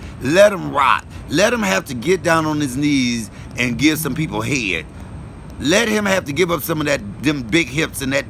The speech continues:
big butt to get him extra stuff. Don't, he got three hots in a cot. He been and he already know. He messed up that chance. Let him be somebody's bitch.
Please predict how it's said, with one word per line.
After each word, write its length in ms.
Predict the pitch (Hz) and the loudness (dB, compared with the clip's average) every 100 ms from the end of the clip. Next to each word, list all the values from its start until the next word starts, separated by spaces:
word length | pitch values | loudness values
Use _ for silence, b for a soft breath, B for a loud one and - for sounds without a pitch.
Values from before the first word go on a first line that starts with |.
| - 104 190 - - 90 | -8 -8 -6 -8 -10 -2
big 360 | 165 143 98 | 0 0 -2
butt 280 | 90 147 101 - - - - - - - - - | 0 2 0 -6 -16 -16 -14 -14 -14 -16 -16 -10
to 100 | - | -6
get 240 | 117 156 143 | -2 0 0
him 320 | 151 135 110 - - - - - | -2 -2 -6 -10 -16 -14 -10 0
extra 440 | 135 131 - 120 | 0 0 -6 -8
stuff. 400 | - - 120 - - 98 85 82 | -8 -4 -2 -4 -8 -14 -10 0
Don't, 220 | 151 143 - | 0 0 -6
he 180 | 127 175 | -4 0
got 280 | 180 175 - | 2 2 0
three 160 | 160 | -4
hots 320 | 147 131 123 | 0 -2 -2
in 80 | 127 | -8
a 60 | 107 | -8
cot. 340 | - 107 113 - B B | -4 -2 -2 -8 B B
He 100 | 165 | -2
been 200 | 139 175 | 2 2
and 100 | 147 | 2
he 200 | 135 143 | 0 2
already 280 | 139 139 135 | 2 2 -2
know. 180 | 127 - B | -4 -6 B
He 220 | - 208 185 | -4 -2 0
messed 320 | 156 - 135 | 0 -2 -4
up 140 | 95 | -4
that 200 | 113 101 | -2 -4
chance. 380 | - 113 78 76 B B | -4 -6 -8 -10 B B
Let 260 | 139 208 247 | 0 2 4
him 280 | 208 208 165 | 2 0 0
be 160 | 185 | -2
somebody's 720 | 175 - 160 151 143 127 107 - | -2 2 2 4 2 2 -2 -2
bitch. 680 | 147 104 67 - - - | 0 2 0 -8 -8 -8